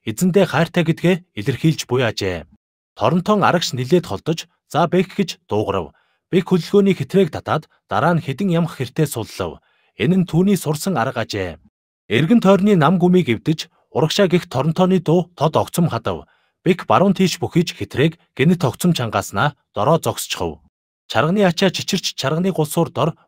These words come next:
мөс таснаас дуугарав. Ахаад гэж Торонтон хашгирав. Бек энэ удаа зүүн тал руу чангаав. Таснаас химээх дуу улам чангарч, чарга ганхаж, чарганы гулсуур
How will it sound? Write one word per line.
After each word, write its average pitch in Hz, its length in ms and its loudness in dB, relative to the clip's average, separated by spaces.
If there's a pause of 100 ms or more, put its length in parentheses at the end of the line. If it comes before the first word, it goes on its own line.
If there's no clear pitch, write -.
(100)
мөс 147 160 -4
таснаас 135 480 -6
дуугарав. 98 480 -4 (240)
Ахаад 175 400 0
гэж 180 180 -2
Торонтон 160 540 -4
хашгирав. 101 480 -6 (400)
Бек 196 240 -2
энэ 196 100 0
удаа 175 380 0 (100)
зүүн 180 220 0
тал 117 180 -4
руу 147 180 0 (140)
чангаав. 95 540 -6 (480)
Таснаас 185 480 0
химээх 202 320 4
дуу 170 240 4
улам 160 240 2
чангарч, 98 420 -6 (140)
чарга 170 260 0
ганхаж, 160 380 -2
чарганы 151 400 0
гулсуур 156 340 0